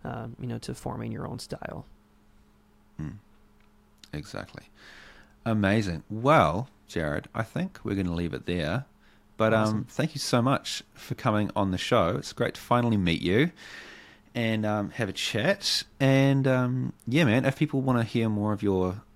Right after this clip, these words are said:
Speaker 2: uh, sultry tones and, uh, uh,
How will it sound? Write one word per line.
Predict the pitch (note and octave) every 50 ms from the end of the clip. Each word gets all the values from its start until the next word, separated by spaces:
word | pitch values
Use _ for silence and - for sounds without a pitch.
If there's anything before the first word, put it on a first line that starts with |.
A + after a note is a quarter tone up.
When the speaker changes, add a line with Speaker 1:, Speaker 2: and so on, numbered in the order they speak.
| _ - - -
Speaker 2:
uh, | F#2 F2+ F2 F2 F2 E2+ E2 D2+ - - -
sultry | - - - E2+ - - E2+
tones | - - F#2 F2+ F#2 G#2+ C3+ - - - - -
and, | F#2 F2 E2+ E2+ E2+ F2 F2+ - - - - - _ - -
uh, | E2+ E2+ E2 D#2+ D#2+ E2 - - E2 - - _ _ - - - - - - - - - - - - - - - - _ - -
uh, | F#2 E2+ D#2 D#2 C#2